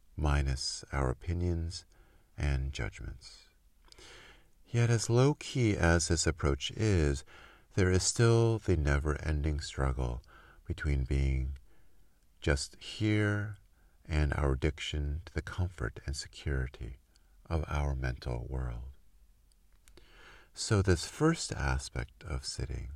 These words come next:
being in the body, simple as it sounds, is actually very difficult. Why?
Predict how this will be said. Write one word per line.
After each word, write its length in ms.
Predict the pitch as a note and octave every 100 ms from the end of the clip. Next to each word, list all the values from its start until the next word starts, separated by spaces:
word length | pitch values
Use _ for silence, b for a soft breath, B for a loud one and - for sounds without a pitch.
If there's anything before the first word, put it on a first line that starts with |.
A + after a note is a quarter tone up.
| - - -
being 300 | D#2+ D2 C2+
in 120 | B1+
the 60 | B1
body, 520 | D2+ D2+ E2 B1+ A#1+ - B B B B
simple 560 | - - C3+ C3 B2 F2
as 240 | D#2 -
it 140 | C2
sounds, 720 | - - D#2+ E2+ C#2 A#1+ A#1+ D2+
is 120 | - -
actually 760 | G#2 A#2 - - A#2+ A#2 - - B B B -
very 260 | D#2 C2 B1+
difficult. 560 | C2 - C2 - - - _ _ _ _ _ _ _ _ _ _ _ _ _ -
Why? 460 | D#2+ C#2+ D#2+ F#2